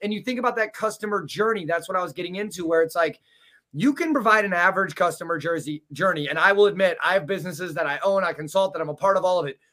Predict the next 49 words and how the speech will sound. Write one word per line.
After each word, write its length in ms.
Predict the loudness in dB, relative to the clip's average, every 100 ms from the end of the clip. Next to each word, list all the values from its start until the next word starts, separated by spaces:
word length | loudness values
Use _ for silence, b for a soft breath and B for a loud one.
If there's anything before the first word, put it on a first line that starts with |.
| _
where 120 | -4
the 80 | 0
customer 280 | 0 0 0
journey 280 | 2 2 0
is 120 | -2
average. 540 | 2 4 2 -6 -14 -20 _ _ _
What 260 | 0 4 4
if 160 | 2
you 140 | 2 2
focused 640 | 2 0 2 0 -6 -6
more 260 | -2 0 0
attention 560 | -2 -6 -6 -8 -6
during 260 | -4 -4 -2
your 120 | -4
day? 340 | -4 -6 -8 -14 _
Fourteen 680 | _ -4 -4 -4 -8 -6 -8
forty 380 | -4 -2 -2 -4
is 100 | -8
the 60 |
most 220 | -6 -6 -10
important 460 | -6 -6 -6 -12 _ _ _ _
number 400 | -6 -4 -2 -2
you 100 | -4
should 160 | -6 -6
know 140 | -4
in 60 | -4
the 60 |
world, 300 | -2 -2 -2
'cause 80 | -6
it's 80 | -6
how 80 | -4
many 140 | -4
minutes 480 | -4 -2 -2 -2 -4
you 120 | 0
have 200 | 2 2
in 80 | 0
the 60 | -2
day. 460 | 0 0 -2 -6 b b b
So 160 | -2
if 60 | 0
you're 120 | -2
fourteen 500 | 2 4 4 2 0
hundred 220 | 2 2
and 120 | -2
forty 260 | 4 6 6
minutes 280 | 0 -6 -6
during 220 | -6 -4
the 60 | 0
day, 320 | 2 2